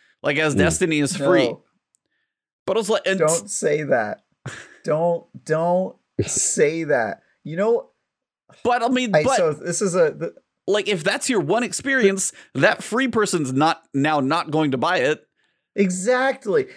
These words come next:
Speaker 3: And the other thing is that how much a thing costs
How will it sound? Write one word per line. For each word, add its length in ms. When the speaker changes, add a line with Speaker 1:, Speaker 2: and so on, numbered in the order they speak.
Speaker 3:
And 160
the 80
other 160
thing 240
is 160
that 360
how 220
much 240
a 80
thing 240
costs 760